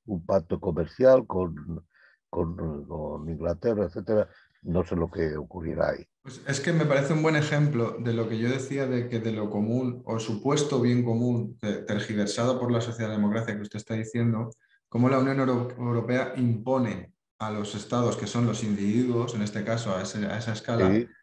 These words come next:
Speaker 2: impone
Speaker 1: Sí.
Speaker 2: cosas. En cambio, si de forma natural se deja que los estados de forma individual par-, hagan sus relaciones, eh, por su propio interés,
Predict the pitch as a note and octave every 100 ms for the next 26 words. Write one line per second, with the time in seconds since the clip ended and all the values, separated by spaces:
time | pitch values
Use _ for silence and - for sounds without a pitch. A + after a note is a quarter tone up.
0 | _ - A#2 G#2+ B2 C#3+ B2 D3 - F2+
1 | - - _ - A2 B2+ D3+ A#2 A#2+ G#2
2 | G2+ C3+ D#3+ E3 C#3 A#2+ C3+ A#2 - -
3 | _ _ - G#2 C3+ C#3+ G#2+ - G#2+ G2
4 | - B2 A#2+ B2+ A#2 - C#3 A#2 G#2 G#2
5 | B2+ C3+ C#3 C3 B2 C3+ B2 A2 F2+ -
6 | _ - - - - B2+ C3+ C3 A#2+ B2
7 | B2+ A2+ A2+ G#2+ G2 C3+ C3+ F#2+ - _
8 | _ _ _ - A2 G#2+ G2+ F#2+ - -
9 | _ - A2 - A2 G2+ - - A2+ A2
10 | B2 B2 B2+ D3 E3+ G3+ - -